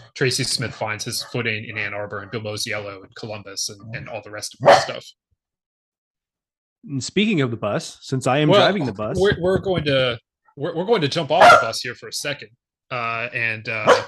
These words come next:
Speaker 1: and get to these ads. I don't know if that's what Joe was gonna try
Speaker 2: Uh,
Speaker 1: and do.
Speaker 2: was out, yeah, I was gonna try to sneak in. I was gonna try to jump the ad break, but go ahead,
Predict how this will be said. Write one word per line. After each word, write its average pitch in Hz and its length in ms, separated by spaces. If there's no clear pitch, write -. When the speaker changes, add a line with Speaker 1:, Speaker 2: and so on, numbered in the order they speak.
Speaker 1:
and 123 80
get 139 120
to - 80
these 117 240
ads. 113 440
I 123 100
don't 117 140
know 113 60
if - 80
that's 117 180
what 101 100
Joe 117 160
was 107 160
gonna 98 260
try 147 240
Speaker 2:
Uh, - 20
Speaker 1:
and 143 80
do. 139 100
Speaker 2:
was 147 100
out, 147 300
yeah, 170 260
I 143 40
was 139 100
gonna 165 160
try 151 160
to 143 60
sneak 160 320
in. 151 240
I 131 120
was 147 140
gonna 165 140
try 165 180
to 135 60
jump 139 340
the 127 140
ad 143 180
break, 101 200
but - 100
go 196 120
ahead, 160 260